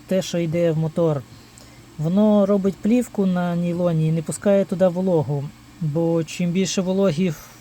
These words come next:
в-, ну, впітає нейлон, тим скоріше він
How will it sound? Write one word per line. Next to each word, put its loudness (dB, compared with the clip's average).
в-, 2
ну, -2
впітає -2
нейлон, 2
тим -2
скоріше -2
він -2